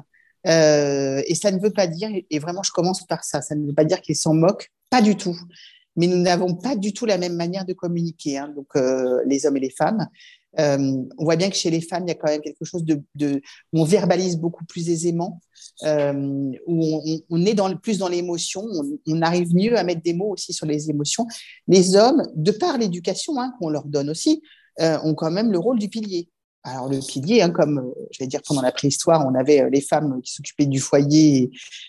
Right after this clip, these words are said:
et, et, euh, et des enfants, puis les hommes, ils allaient au combat, hein, pour amener à manger. Bon, bah, on est finalement, euh, aujourd'hui, en deux mille vingt-deux, un tout petit peu dans la même dynamique, c'est-à-dire que les hommes sont là pour être le pilier, ils sont forts, ils sont là pour porter le couple, et cetera. Bon, donc ça veut dire qu'ils ont beaucoup moins de,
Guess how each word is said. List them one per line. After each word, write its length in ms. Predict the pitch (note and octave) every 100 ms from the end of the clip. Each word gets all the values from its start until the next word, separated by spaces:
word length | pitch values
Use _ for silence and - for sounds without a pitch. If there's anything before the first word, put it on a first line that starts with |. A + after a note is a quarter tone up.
| -
et, 140 | C#3
et, 60 | C3+
euh, 200 | B2 A#2+ C3+ B2+
et 100 | -
des 240 | C#3+ D3 C#3+
enfants, 320 | C#3+ - E3
puis 140 | -
les 160 | C#3+ C#3+
hommes, 100 | E3+
ils 80 | D3+
allaient 100 | D3
au 80 | C#3+
combat, 400 | - E3+ F#3 F#3+
hein, 140 | D#3+
pour 180 | E3 C#3
amener 260 | D3 D#3
à 60 | D3+
manger. 420 | D3 D3 C#3 A#3
Bon, 120 | G3
bah, 240 | C#3+ C3+ C3+
on 100 | -
est 60 |
finalement, 600 | C#3 - F#3+ F#3 F#3 E3+
euh, 80 | C#3+ - - _ _ -
aujourd'hui, 540 | D#3+ E3+ E3+ E3+ F#3
en 80 | D3+
deux 100 | D#3
mille 220 | E3 D#3+
vingt-deux, 420 | E3 E3 D#3+ E3+ -
un 100 | F3
tout 160 | -
petit 220 | - - A#3
peu 100 | A3
dans 80 |
la 60 | F#3
même 100 | E3+
dynamique, 540 | G3 F3 E3+ F3+ E4+ -
c'est-à-dire 260 | D#3+ F3
que 120 | E3+
les 180 | D3+ D3+
hommes 120 | E3+
sont 160 | D#3+ -
là 180 | F#3 B3
pour 100 | D#3+
être 140 | D3+
le 80 | C#3+
pilier, 380 | - C#3 C#3 G#3
ils 100 | A#3+
sont 200 | A3+ B2
forts, 360 | - - A3+ A3+
ils 80 | F3
sont 120 | D3
là 80 | C#3
pour 120 | - _
porter 340 | - - G3+
le 80 | G3
couple, 400 | E3 - B3+ A#3+
et 60 | -
cetera. 400 | - - C#3+ A2+ _ _ - - -
Bon, 240 | C4 A#3 F#3+ - -
donc 160 | - G3+
ça 160 | - G#3+
veut 200 | F#3+ G#3+
dire 220 | A#3 C4+
qu'ils 280 | A#3+ A3 G#3
ont 40 |
beaucoup 300 | G3 A3+ A3+
moins 160 | A#3+ A#3+
de, 320 | G#3+ G3